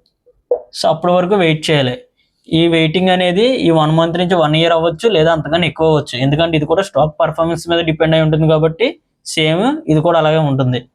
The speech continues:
So, ఇది overall-గా పొజిషనల్ ట్రేడింగ్ అంటే. ఇలాగ మనకి టార్గెట్ అనేది హిట్ అయిన తర్వాత, ఆటోమేటిక్‌గా మార్కెట్లో నుంచి ఎగ్జిట్ అయిపోవాలి, ప్రాఫిట్ అనేది బుక్ చేసుకోవాలి. So, ఇది overall-గా పొజిషనల్ ట్రేడింగ్ అంటే. మీ అందరికీ క్లారిటీ వచ్చింది అనుకుంటున్నాను. ఇంకా నెక్స్ట్, నెంబర్ ఫైవ్ చూసుకుంటే, ఇన్వెస్ట్‌మెంట్.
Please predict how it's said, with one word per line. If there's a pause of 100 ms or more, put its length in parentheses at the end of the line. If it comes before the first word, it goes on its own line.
(440)
So,
ఇది
overall-గా
పొజిషనల్
ట్రేడింగ్
అంటే. (420)
ఇలాగ
మనకి
టార్గెట్
అనేది
హిట్
అయిన
తర్వాత,
ఆటోమేటిక్‌గా (120)
మార్కెట్లో
నుంచి (240)
ఎగ్జిట్
అయిపోవాలి, (320)
ప్రాఫిట్
అనేది
బుక్
చేసుకోవాలి. (580)
So,
ఇది
overall-గా
పొజిషనల్
ట్రేడింగ్
అంటే. (340)
మీ
అందరికీ
క్లారిటీ
వచ్చింది
అనుకుంటున్నాను. (480)
ఇంకా
నెక్స్ట్,
నెంబర్
ఫైవ్
చూసుకుంటే,
ఇన్వెస్ట్‌మెంట్.